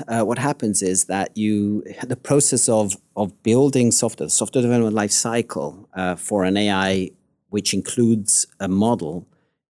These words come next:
is, you know, the continuous integration, continuous delivery that we talk about for software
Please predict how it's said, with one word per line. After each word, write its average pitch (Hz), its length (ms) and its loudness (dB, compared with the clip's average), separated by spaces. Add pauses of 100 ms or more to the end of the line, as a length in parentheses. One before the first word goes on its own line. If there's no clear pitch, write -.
is, 101 500 2 (680)
you 123 80 2
know, 92 100 -2
the 78 80 -8
continuous 120 460 0
integration, 107 440 0
continuous 98 320 -2
delivery 104 200 0
that 90 120 -2
we 67 100 -14
talk - 300 -2
about 110 300 -2
for - 120 -8
software 120 640 0